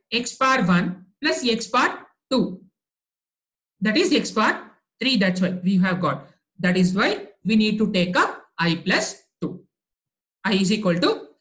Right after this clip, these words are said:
I plus two. Double the value. Once the condition is true,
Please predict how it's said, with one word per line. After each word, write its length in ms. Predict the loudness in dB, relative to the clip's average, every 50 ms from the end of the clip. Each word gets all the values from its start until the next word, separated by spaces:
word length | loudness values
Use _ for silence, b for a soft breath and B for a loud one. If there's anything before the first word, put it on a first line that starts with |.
| _ _
I 140 | -2 0 0
plus 260 | 0 2 0 0 2
two. 240 | 0 -4 -4 -6 -10 -8
Double 360 | -4 -2 0 0 2 4 4
the 240 | 4 4 2 2 0 -6 -14 -20 _ _ _ _ -10
value. 580 | -6 -4 -4 -2 0 2 2 2 0 -4 -10 -16 _ _ _ _ _ _ _ _ _ _ _ _ _ _ _ _ _ _ _ _ _ _ _ _ _ _ _
Once 300 | -2 2 2 2 2 2
the 120 | 0 0 2
condition 420 | 4 4 4 4 4 4 2 0 0
is 240 | -2 -2 -4 -8 -8
true, 460 | -2 0 2 2 2 0 -2 -8